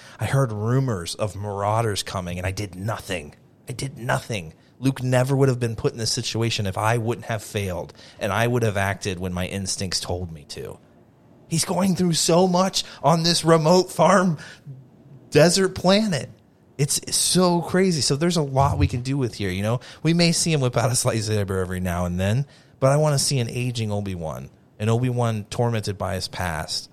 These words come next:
un-, unknowing of what his future is and what purpose he serves now. I'm supposed to protect this kid. His family doesn't even want me around.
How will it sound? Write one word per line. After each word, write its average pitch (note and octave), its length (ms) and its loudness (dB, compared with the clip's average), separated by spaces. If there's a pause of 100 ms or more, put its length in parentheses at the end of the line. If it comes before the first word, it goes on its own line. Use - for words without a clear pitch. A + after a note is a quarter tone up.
un-, A2 560 -4
unknowing A2+ 600 0
of G2 140 -6
what G2+ 200 -2
his G2 240 -4
future F#2 540 -6
is F#2+ 480 -2
and F2+ 160 -6
what - 160 -6
purpose G#2+ 360 -2
he F#2+ 80 -6
serves G#2 460 -2
now. E2 360 -6 (800)
I'm A#2+ 80 -4
supposed - 300 0
to A2+ 60 0
protect - 480 -4
this G2 160 -4
kid. F#2+ 200 -4
His F2+ 140 -6
family A2+ 300 -2
doesn't G2 180 -2
even F#2 120 -6
want G2 100 -4
me G2 80 -2
around. F2 600 -2